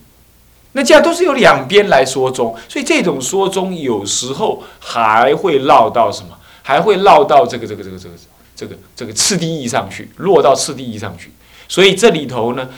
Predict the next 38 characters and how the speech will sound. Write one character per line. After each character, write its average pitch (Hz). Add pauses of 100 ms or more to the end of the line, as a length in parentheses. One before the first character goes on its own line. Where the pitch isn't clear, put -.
才 127 (180)
又 143
云 101
说 104 (160)
：“常 147
静 180
无 131
相 139
也， 85
即 110
一 143
心 170
三 147
谛 143
皆 113
不 98
可 92
得。” - (420)
所 285
以 -
虽 359
然 277
立 247
三 202
谛， 175
三 220
谛 185
也 -
不 135
可 120
得， 85 (1700)
空 226
假 135
中 208
都 392
不 392
可 143
得。 87